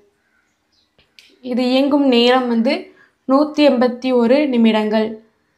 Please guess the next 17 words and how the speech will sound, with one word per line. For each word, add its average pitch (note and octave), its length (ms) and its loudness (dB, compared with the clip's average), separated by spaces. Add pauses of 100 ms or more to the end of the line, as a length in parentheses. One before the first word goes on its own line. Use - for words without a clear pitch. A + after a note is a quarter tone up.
(440)
இது C4 180 -4
இந்தியாவுல, C4 680 0
தமிழ்நாட்டுல B3 580 0
தான் C#4 140 2
release A3+ 300 0
ஆச்சு A3 240 -4
இந்த G#3+ 160 -4
படம். G#3+ 320 -4 (1080)
இதோட C4+ 320 2
கதை C4 320 2
வந்து, C4 520 0
படையப்பா B3 520 0
வந்து A3+ 320 0
ஒரு C4 200 4
mechanical B3 680 0
engineer A3 500 -2
ஆவார். G3+ 340 -4